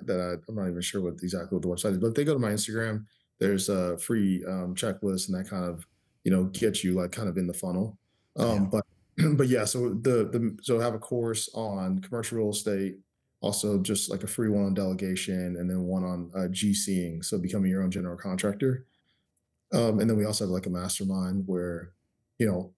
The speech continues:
Speaker 1: all these people can, um, kinda go into the community with other people. So,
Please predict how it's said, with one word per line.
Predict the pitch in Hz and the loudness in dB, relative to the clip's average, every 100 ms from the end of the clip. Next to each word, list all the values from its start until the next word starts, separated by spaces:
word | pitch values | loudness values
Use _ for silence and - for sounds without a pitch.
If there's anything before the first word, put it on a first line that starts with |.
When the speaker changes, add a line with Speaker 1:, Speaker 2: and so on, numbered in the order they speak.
| - | 0
Speaker 1:
all | 110 | 2
these | 98 | 2
people | 101 95 92 | 0 0 0
can, | - 87 82 82 - _ _ _ - | 0 -2 -2 -6 -12 _ _ _ -2
um, | 92 | 0
kinda | 92 107 90 | 2 2 2
go | 92 127 117 | 0 2 2
into | 101 98 | 2 0
the | |
community | 95 104 98 92 92 | 0 2 4 4 2
with | 90 87 | 0 -2
other | 87 | -4
people. | 82 98 95 101 | -2 0 2 0
So, | 101 92 87 | 0 -2 -4